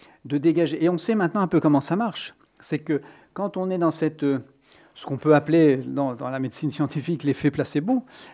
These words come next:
euh, eh bien, c'est un, c'est, ça, ça agit au niveau des neuromédiateurs, ça agit au, au niveau de toute une série de, de, de facteurs qui ont des facultés d'auto-soin pour chaque personne.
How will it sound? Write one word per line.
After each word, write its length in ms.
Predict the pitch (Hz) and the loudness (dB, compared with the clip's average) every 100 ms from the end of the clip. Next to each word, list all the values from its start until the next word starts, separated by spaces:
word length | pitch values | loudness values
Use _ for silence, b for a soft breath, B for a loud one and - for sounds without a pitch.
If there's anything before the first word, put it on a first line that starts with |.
| B - | B -8
euh, 260 | 135 127 120 101 139 147 - - - | -6 -6 -8 -10 -12 -12 -14 -16 -16
eh 40 | |
bien, 240 | 139 185 | -10 -10
c'est 180 | 196 - | -8 -2
un, 80 | 160 156 | -2 -2
c'est, 220 | - 127 - B B | -6 -8 -8 B B
ça, 260 | - 165 | -6 -6
ça 200 | 139 160 165 | -4 -2 0
agit 340 | 170 160 233 | -2 -2 0
au 100 | 196 | 0
niveau 500 | 156 127 151 190 233 | 0 0 0 0 0
des 180 | 147 143 | -2 2
neuromédiateurs, 840 | 156 151 160 139 135 - 185 226 | 4 4 4 2 -2 -2 -4 -2
ça 100 | 165 | -2
agit 240 | 143 135 | -2 0
au, 100 | 156 143 131 B B - | -2 -2 -6 B B -4
au 100 | 143 | -2
niveau 260 | 151 151 | -2 -2
de 80 | 143 | -4
toute 260 | 131 190 185 | -6 -8 -6
une 80 | 147 | -6
série 320 | - 151 156 | -4 -2 -2
de, 260 | 131 127 123 B B B | -2 -4 -4 B B B
de, 160 | 135 135 | -6 -2
de 140 | 139 | -4
facteurs 640 | 135 170 - 185 208 240 - b b | -4 -6 -4 -4 -4 -6 -10 b b
qui 200 | - 170 | -6 -2
ont 220 | 185 226 | 0 0
des 440 | 226 139 165 214 220 - 185 | -2 2 4 4 0 -6 -10
facultés 800 | - 190 180 151 - 175 233 247 - | 0 2 2 0 2 4 4 0 -4
d'auto-soin 880 | 127 196 185 147 - 147 170 247 - b b - | 2 4 4 0 0 2 2 2 -4 b b -18
pour 140 | 139 | -14
chaque 180 | - - | -12 -8
personne. 460 | 208 - 202 147 | -8 -6 -8 -8